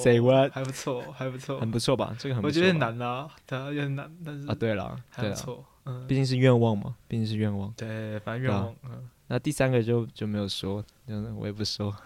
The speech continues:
Speaker 1: <laughs> 但我觉得很屌啊，
Speaker 2: 好啊。
Speaker 1: 嗯。
Speaker 2: 你说
Speaker 1: 我觉得之前
Speaker 2: 第二个愿望很屌啊？
Speaker 1: 我觉得第二个、第三个都蛮屌的，对。
Speaker 2: 我不知道你第三个是什么，所以你讲难屌没什么屌用啊。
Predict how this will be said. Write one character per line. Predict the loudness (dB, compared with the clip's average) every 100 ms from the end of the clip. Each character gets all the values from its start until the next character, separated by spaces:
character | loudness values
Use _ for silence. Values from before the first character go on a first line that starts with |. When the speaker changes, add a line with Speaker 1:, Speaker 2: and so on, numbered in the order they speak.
| -6 0
Speaker 1:
<laughs> | 0 0 -4 -8 -8 -8 -6 -4 -6 -8 -10 -10 -10 -8 -6 -4 -6 -6 -12 -18 -20 _ -20 -20 -20 _ -20 -20 -20 -20 -20 -14 -6
但 | 2 4
我 | 6
觉 | 6
得 |
很 | 6 4
屌 | 2 2
啊， |
Speaker 2:
好 | -2
啊。 | -6 -12 -20 -10
Speaker 1:
嗯。 | -6 -6 -8 _ _ _
Speaker 2:
你 | -4
说 | 2
Speaker 1:
我 | 6
觉 | 8
得 | 8
之 | 8
前 | 6
Speaker 2:
第 |
二 |
个 |
愿 | 6
望 |
很 | 2 -6
屌 | -10 -12
啊？ | -14 -14 -16 -4
Speaker 1:
我 | 2
觉 | 4
得 | 4
第 | 2 -2 -2 -2
二 | 0
个、 | 2 0
第 | -2
三 | -2 -2 -2
个 |
都 | -4
蛮 | -8 -10
屌 | -12 -14
的， | -16 -20 -12 -10 -10 -14 -20 -20
对。 | -18 -18 -18 -16
Speaker 2:
我 | -8
不 |
知 | -4
道 | -2
你 |
第 | -2
三 | -2
个 | -2
是 | -6
什 |
么， | -10 -8
所 | -4
以 |
你 | -2
讲 | -4 -6 -10
难 | -6 -4
屌 | 0 0
没 | 0
什 |
么 | -6 -10
屌 | -10 -10
用 | -4
啊。 | -4